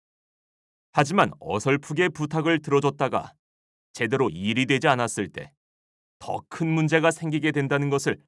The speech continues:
기억해야 합니다. 앞으로 누군가의 부탁을 받게 되거든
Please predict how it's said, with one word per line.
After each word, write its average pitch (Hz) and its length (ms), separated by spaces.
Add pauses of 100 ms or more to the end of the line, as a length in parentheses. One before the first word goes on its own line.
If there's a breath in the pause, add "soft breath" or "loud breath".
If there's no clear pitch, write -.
(140)
기억해야 143 560
합니다. 90 420 (1160)
앞으로 143 480
누군가의 143 580
부탁을 156 520
받게 - 440
되거든 113 560